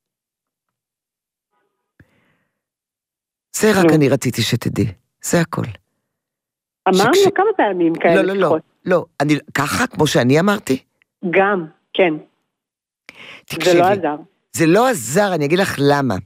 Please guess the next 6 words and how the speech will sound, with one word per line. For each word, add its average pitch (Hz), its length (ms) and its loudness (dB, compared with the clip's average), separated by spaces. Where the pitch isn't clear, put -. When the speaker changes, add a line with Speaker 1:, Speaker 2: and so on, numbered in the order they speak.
Speaker 1:
מכיוון 160 720 0
שה-, 135 600 -2
בגשר 175 760 0
הזה, 117 300 2
בינך 151 540 2
לבינה, 156 640 0